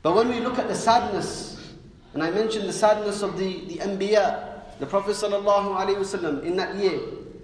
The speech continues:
and all the other prophets, many of them, some of them were killed by their own people. The Quran mentions this, that the Bani Israel would kill some of their own prophets. Imagine the torture. Some of the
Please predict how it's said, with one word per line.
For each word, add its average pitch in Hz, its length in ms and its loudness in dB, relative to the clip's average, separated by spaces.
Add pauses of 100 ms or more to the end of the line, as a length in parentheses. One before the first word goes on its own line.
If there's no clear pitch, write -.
(300)
and - 260 -2
all 233 220 4
the 233 160 0
other 220 140 2
prophets, - 720 0 (260)
many 220 320 4
of 202 100 4
them, 147 180 -2
some 254 240 4
of 233 160 0
them 175 600 0
were 180 100 2
killed 226 380 2
by 208 160 8
their 208 140 2
own 220 220 2
people. 233 480 -2 (580)
The 156 80 -4
Quran 220 380 2
mentions 240 460 0
this, - 480 -4 (300)
that 143 80 -8
the 180 100 -4
Bani 220 240 2
Israel 208 460 -2
would - 160 -6
kill 233 280 0
some 208 220 -2
of 175 80 -6
their 208 160 2
own 208 180 -2
prophets. - 540 -6 (1040)
Imagine 226 460 4
the 220 120 2
torture. 247 640 0
Some 240 200 0
of 240 100 0
the 226 100 4